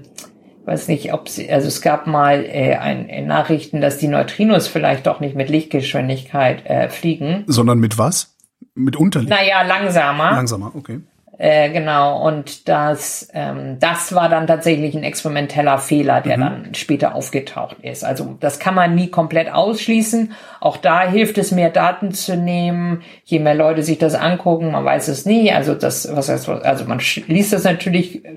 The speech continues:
Speaker 1: ja, bestem Wissen und Gewissen aus und nimmt da große Anstrengungen, aber das kann immer sein.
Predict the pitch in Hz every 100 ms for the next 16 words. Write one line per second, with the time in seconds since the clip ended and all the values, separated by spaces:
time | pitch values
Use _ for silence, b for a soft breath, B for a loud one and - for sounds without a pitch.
0 | - 165 160 - - 165 165 170 175 175
1 | 160 160 160 165 165 160 - 208 214 165
2 | 170 165 165 - 160 - - 175 - 196
3 | 185 180 175 165 151 151 - B B B
4 | - - 80 78 - - 151 - - 147
5 | 160 202 226